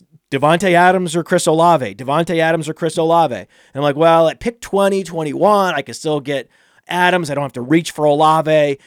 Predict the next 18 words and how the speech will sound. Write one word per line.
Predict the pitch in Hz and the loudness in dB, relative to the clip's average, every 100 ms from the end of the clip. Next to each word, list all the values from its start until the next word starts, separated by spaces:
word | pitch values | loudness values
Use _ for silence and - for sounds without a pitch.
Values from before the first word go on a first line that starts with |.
| _ - | _ -6
Then, | 143 175 175 170 | 0 2 2 -2
you | 156 | -8
know, | 151 156 123 | -10 -10 -12
it's | 143 147 151 - | -16 -14 -16 -10
probably, | - 254 190 | 0 2 0
it's | 160 170 | -6 -14
becoming | - 190 - 185 | -12 -6 -4 -4
less | 147 160 165 | 0 0 0
realistic | 165 151 131 143 - 113 | -4 -4 -4 -6 -10 -18
to | |
get | 107 135 139 | -8 -6 -6
Davante | 131 135 135 135 | -8 -8 -6 -4
Adams | 131 127 127 | -4 -4 -6
by | 104 107 | -10 -10
pick | - 147 131 _ | -10 -10 -12 _
twenty-three | - 147 131 120 214 196 190 | -14 -12 -12 -10 -4 -2 -2
or | 156 | -6
twenty-four. | - 120 117 - 226 202 190 180 | -10 -14 -10 -2 2 4 4 2